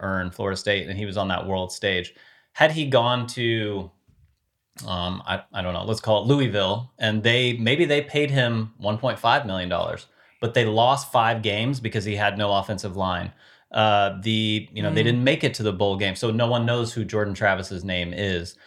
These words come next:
Speaker 1: We know that name because he was so good. He played for Mike Norvell, who's a great coach, who's a, a leader of men and brought them up and all this great stuff. And so all of those things need to be factored, because you could make two million dollars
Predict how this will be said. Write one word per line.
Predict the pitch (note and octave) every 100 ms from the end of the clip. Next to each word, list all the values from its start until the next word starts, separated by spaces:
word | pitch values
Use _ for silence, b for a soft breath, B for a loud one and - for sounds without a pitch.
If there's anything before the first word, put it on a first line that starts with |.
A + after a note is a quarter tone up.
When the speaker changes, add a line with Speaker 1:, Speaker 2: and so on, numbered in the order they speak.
| b b b
Speaker 1:
We | - A#2+
know | B2 A#2+
that | A2 G#2
name | A2+
because | G#2+ G#2 G2
he | G2+
was | F#2+
so | - G2
good. | F2+ C3 C#3 B2
He | A2+
played | G#2 F#2+ - G#2+ G2+
for | - G2+
Mike | F#2+ G2 G2 -
Norvell, | G#2 G2 F#2+ B2 B2+
who's | A#2+ G2+
a | F#2
great | F#2+ F2+
coach, | - C3+ B2+ A#2+ -
who's | G#2 F#2 F2+
a, | F2 F2 E2+ - _
a | F#2+ F2 E2+
leader | G2 B2+ A#2+ A#2
of | A2 G#2
men | B2 B2 B2 A2+
and | G2 F#2+ F2+
brought | G2 A#2 A#2+
them | B2+ A#2
up | A#2+ A#2+ A#2+
and | G#2 F#2 F2+ F#2 _
all | A#2 C3
this | A2
great | - A2+ G#2
stuff. | - F#2+ -
And | B2
so | A2+ C3+ - b b b b -
all | D3+ F3+
of | C#3
those | B2
things | A2 G#2 G2+
need | G2
to |
be | F#2+ G2+
factored, | G2+ F2 - F2
because | G#2 A2+ G#2+
you | F3+
could | F3
make | A#2+ A2+ -
two | - C4
million | F#3+ G#2+ G2
dollars | G2+ G2+ G2+ G2